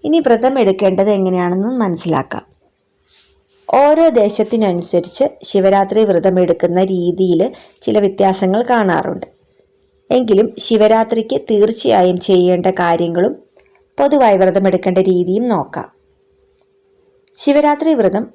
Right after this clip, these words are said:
ഫെബ്രുവരി ഇരുപത്തിയാറിനാണ് എടുക്കേണ്ടത്. പക്ഷേ തലേനാൾ തൊട്ട് അതിനുള്ള ഒരുക്കം ആവശ്യമാണ്.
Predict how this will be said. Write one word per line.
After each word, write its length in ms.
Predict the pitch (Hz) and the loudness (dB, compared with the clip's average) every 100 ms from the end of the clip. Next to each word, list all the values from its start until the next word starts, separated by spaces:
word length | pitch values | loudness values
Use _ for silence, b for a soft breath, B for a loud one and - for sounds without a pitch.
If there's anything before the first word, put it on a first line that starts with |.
| - | -4
ഫെബ്രുവരി 560 | 202 180 196 196 269 - | -2 0 2 2 0 -4
ഇരുപത്തിയാറിനാണ് 1080 | 196 196 202 240 202 175 180 196 180 180 - | -2 0 0 0 0 0 0 -2 -2 -2 -2
എടുക്കേണ്ടത്. 640 | 240 214 208 175 - - - _ b b b b - | 0 0 0 -2 -2 -8 -12 _ b b b b -8
പക്ഷേ 440 | 214 - 180 - - - | -6 0 0 0 -8 -4
തലേനാൾ 560 | 208 202 214 233 254 262 226 | 0 2 2 2 0 0 -2
തൊട്ട് 380 | 180 - - - | -4 -2 -4 0
അതിനുള്ള 460 | 196 190 185 - - | 0 2 2 0 2
ഒരുക്കം 400 | 262 269 262 220 | 2 2 0 0
ആവശ്യമാണ്. 600 | 190 190 - 156 120 87 | -2 -4 -6 -6 -8 -10